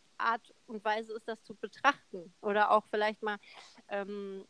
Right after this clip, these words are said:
ja, sich einfach mit dem, mit dem Menschen, den man fotografiert, sollte man sich vielleicht eher so ein bisschen beschäftigen, als jetzt ein Motiv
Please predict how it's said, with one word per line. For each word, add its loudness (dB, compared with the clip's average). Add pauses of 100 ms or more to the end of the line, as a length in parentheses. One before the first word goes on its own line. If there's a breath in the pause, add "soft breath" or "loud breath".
ja, 6
sich -2
einfach 0
mit 0
dem, 2
mit -4
dem -2
Menschen, 0
den -2
man 0
fotografiert, -4
sollte 0
man -4
sich -14
vielleicht 0
eher -2
so -10
ein -8
bisschen -2
beschäftigen, -6
als 2
jetzt -12
ein -2
Motiv 0